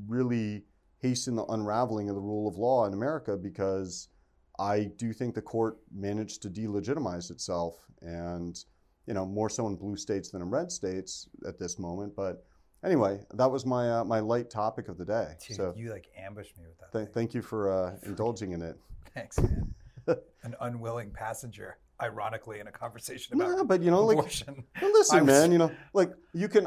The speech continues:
Speaker 1: I,
Speaker 2: I
Speaker 1: I can
Speaker 2: wanted
Speaker 1: always
Speaker 2: to abort
Speaker 1: rely
Speaker 2: that conversation in its first trimester.
Speaker 1: I can always,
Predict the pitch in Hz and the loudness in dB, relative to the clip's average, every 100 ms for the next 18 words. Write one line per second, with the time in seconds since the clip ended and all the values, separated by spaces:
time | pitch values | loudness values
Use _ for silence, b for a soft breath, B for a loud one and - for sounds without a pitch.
0 | - 165 - 165 175 151 196 233 156 190 | 4 6 8 10 10 12 10 8 6 8
1 | 165 156 160 131 131 131 123 - 123 113 | 10 10 10 6 4 -2 -2 -6 -6 -4
2 | 123 113 113 131 117 - - 98 - - | -4 -6 -6 -6 -6 -8 -10 -8 -6 -6
3 | - - 131 139 139 160 151 143 165 135 | -8 -6 4 6 6 4 8 10 10 6